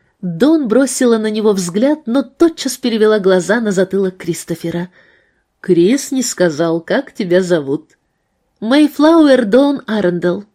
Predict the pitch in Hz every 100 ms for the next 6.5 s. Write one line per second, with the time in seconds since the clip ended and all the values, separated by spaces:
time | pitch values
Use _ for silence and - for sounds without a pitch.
0 | _ _ 190 185 196 - 254 262 247 170
1 | 175 - 170 160 170 196 _ _ _ -
2 | - - 240 254 330 226 208 - 214 202
3 | 196 190 180 180 220 - - 208 180 170
4 | 160 165 71 208 - - - - _ -
5 | 277 311 359 - 240 247 285 254 262 254
6 | 220 202 190 175